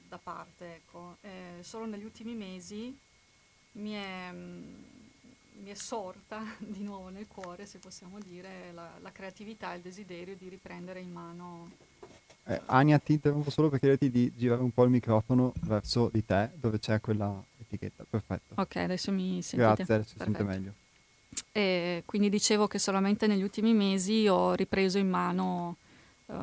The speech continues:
Speaker 1: da, il desiderio per, per la pittura e la creatività in genere.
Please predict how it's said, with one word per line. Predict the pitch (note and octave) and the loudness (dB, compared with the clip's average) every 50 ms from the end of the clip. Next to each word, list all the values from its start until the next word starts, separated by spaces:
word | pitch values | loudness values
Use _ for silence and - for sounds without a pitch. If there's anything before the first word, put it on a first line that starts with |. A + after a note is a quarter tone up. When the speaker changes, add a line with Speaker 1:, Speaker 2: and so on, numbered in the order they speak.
| - - - - | -6 -6 -8 -8
Speaker 1:
da, | - - F3+ E3+ - - - - | -8 -8 -6 -6 -6 -6 -6 -6
il | - F#3 | -6 -2
desiderio | F3 G#3 G3+ F3 G#3 F3 G3 G3 F#3+ F#3+ F#3+ G3 F#3+ F3+ F3 | 0 0 2 2 2 4 4 6 6 6 4 2 2 0 -2
per, | - - F3+ F3+ F3 E3+ E3+ E3 E3+ E3+ E3+ F3+ - _ _ _ | -2 -4 -4 -4 -2 -2 -4 -4 -6 -6 -8 -10 -12 _ _ _
per | - F3+ | -4 -4
la | F3+ F3+ | -4 -4
pittura | - F#3+ - - - F#3 F3+ F#3 F#3 F#3+ F#3+ F#3 F#3 F3+ | -6 -8 -8 -6 -4 -4 -2 0 0 0 0 2 0 0
e | F3 E3+ E3+ E3+ E3+ E3+ E3+ E3+ | -2 -2 -4 -6 -6 -6 -8 -8
la | E3+ E3+ - | -8 -8 -6
creatività | - - F3+ - - F3 F3+ E3+ - - F3 E3+ E3 F3 | -4 -4 -4 -4 -4 -4 -6 -4 -4 -4 -4 -2 -2 -2
in | F#3+ F#3 | -2 -2
genere. | F3+ F3+ F3 F3 F3+ F#3 G3+ A#3 C4 | 0 0 -2 -2 0 2 2 2 2